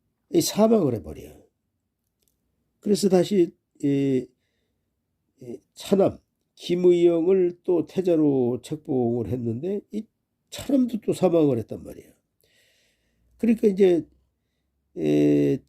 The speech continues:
큰아들 김은-, 김인겸의 아들이지, 아들. 이제 원성왕한테는 손자가 되는 김준웅을,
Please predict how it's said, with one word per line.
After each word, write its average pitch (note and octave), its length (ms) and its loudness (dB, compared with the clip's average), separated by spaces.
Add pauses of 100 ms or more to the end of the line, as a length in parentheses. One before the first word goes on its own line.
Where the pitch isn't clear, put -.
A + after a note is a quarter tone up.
(240)
큰아들 F3 480 0
김은-, E3+ 680 0
김인겸의 E3+ 1700 2 (480)
아들이지, C3+ 720 0 (280)
아들. - 280 -16 (120)
이제 G#2 380 -4 (480)
원성왕한테는 C3 1300 0 (480)
손자가 D3+ 560 2
되는 A#2 300 -4
김준웅을, D3+ 1300 0